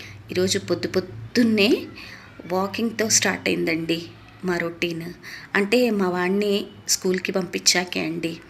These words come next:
అప్పుడే ఎండ స్టార్ట్ అయిపోయింది చూసారా. ఆ, రోజుటి కన్నా ఈరోజు చెప్పాలంటే ఒక టెన్ మినిట్స్ లేట్ అయిందండి. ఎందుకంటే స్కూల్ బస్సు రోజు సిక్స్ ఫార్టీకి వస్తుంది కదా, ఈరోజు దాదాపు సిక్స్ ఫిఫ్టీ ఫైవ్కి వచ్చింది.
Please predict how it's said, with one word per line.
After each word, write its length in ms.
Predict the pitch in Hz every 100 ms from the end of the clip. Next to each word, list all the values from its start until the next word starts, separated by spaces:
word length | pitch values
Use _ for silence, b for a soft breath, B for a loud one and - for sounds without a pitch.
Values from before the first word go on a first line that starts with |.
| B B B -
అప్పుడే 300 | 175 196 202
ఎండ 200 | 185 180
స్టార్ట్ 380 | 185 - 190 190
అయిపోయింది 400 | 185 180 175 175 -
చూసారా. 400 | 180 185 196 294 - B B B B B - -
ఆ, 160 | 202 196
రోజుటి 380 | 202 214 277 277
కన్నా 300 | 269 233 262
ఈరోజు 480 | 240 214 220 -
చెప్పాలంటే 520 | 208 - 220 208 202 240
ఒక 160 | 220
టెన్ 300 | 202 196 185
మినిట్స్ 380 | 185 196 196 -
లేట్ 500 | 202 190 180 180 185
అయిందండి. 600 | 208 185 180 160 180 185 -
ఎందుకంటే 540 | - 196 202 220 196 262
స్కూల్ 360 | 262 - 208
బస్సు 420 | 202 202 - 240 - B B B B 196
రోజు 380 | 196 202 208 220
సిక్స్ 340 | 214 196 -
ఫార్టీకి 380 | 190 190 208 -
వస్తుంది 380 | 190 - 190 175
కదా, 280 | 180 196
ఈరోజు 760 | 311 - 185 190 196 220 349 370
దాదాపు 480 | 202 190 180 185 202
సిక్స్ 420 | 196 - 196 -
ఫిఫ్టీ 400 | - 190 - -
ఫైవ్కి 680 | 202 - 185 196 196 226 208 -
వచ్చింది. 580 | 190 - - 175 185 320